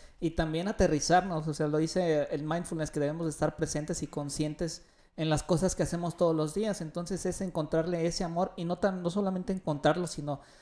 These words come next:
darle ese sentido, ese sentido a la vida. En... Te lo pongo un ejemplo, yo, este, en un momento en mi trabajo estaba como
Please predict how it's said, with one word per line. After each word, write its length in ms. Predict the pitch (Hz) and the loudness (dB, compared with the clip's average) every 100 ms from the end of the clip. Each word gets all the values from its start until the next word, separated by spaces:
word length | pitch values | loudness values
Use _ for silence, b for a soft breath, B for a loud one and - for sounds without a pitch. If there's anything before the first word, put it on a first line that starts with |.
| B | B
darle 360 | 165 175 185 180 | 2 4 4 4
ese 160 | 190 | 6
sentido, 640 | 202 175 147 156 165 151 - | 4 2 -2 -4 -2 -4 -6
ese 140 | - - | -10 -8
sentido 360 | 170 160 160 165 | -8 -4 0 2
a 20 | |
la 140 | 151 | 2
vida. 360 | 143 151 151 143 | 0 -2 -2 -4
En... 180 | 135 - b b _ _ _ - | -6 -10 b b _ _ _ 4
Te 80 | 160 | 4
lo 120 | 160 | 6
pongo 140 | 175 180 | 2 2
un 80 | |
ejemplo, 360 | 175 190 196 160 | 2 2 4 4
yo, 600 | 151 160 165 160 - - - | 8 10 10 10 4 -12 -8
este, 420 | 165 151 - 151 | -4 -2 0 0
en 120 | 147 156 | 0 -4
un 340 | 160 165 160 | -4 -6 -4
momento 460 | 160 160 160 156 151 | -2 0 0 2 0
en 80 | |
mi 80 | 151 | 0
trabajo 420 | - 156 156 - | 2 4 4 2
estaba 380 | 151 165 156 151 | 0 2 2 0
como 380 | - 143 139 | -4 -4 -4